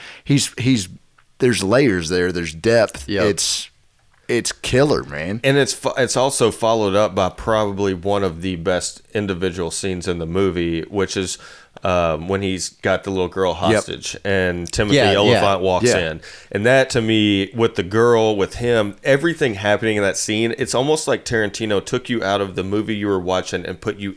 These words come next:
Speaker 3: in that movie or that T V show.
Speaker 2: Yeah.
Speaker 3: And that happens a couple of times in this movie. Um,
Speaker 1: Yeah.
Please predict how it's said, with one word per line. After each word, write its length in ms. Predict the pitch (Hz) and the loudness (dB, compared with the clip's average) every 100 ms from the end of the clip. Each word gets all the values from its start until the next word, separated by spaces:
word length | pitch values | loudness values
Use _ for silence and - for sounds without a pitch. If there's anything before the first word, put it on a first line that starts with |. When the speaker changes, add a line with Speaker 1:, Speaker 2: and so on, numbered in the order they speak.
| - | -4
Speaker 3:
in 280 | 131 127 113 | -2 0 2
that 260 | 110 104 | 2 0
movie 420 | 104 107 87 - - | -2 -4 -4 -10 -6
or 120 | 104 | -2
that 220 | 95 95 - | 0 0 -2
T 180 | 101 90 | -8 -6
V 160 | 95 | -6
show. 180 | 104 95 | -6 -2
Speaker 2:
Yeah. 280 | 120 107 80 - - - - | 2 2 0 -8 -20 -20 -8
Speaker 3:
And 140 | 123 139 | 0 4
that 140 | 156 | 4
happens 300 | 165 165 113 | 2 0 -2
a 60 | 101 | -2
couple 380 | - 127 110 | 0 0 2
of 80 | 98 | 0
times 340 | - 90 87 92 | 0 -2 -2 -4
in 60 | |
this 160 | 87 - | -6 -6
movie. 320 | 87 80 - 90 - | -6 -6 -8 -10 -2
Um, 380 | 98 95 90 | 0 2 2
Speaker 1:
Yeah. 140 | 117 | 2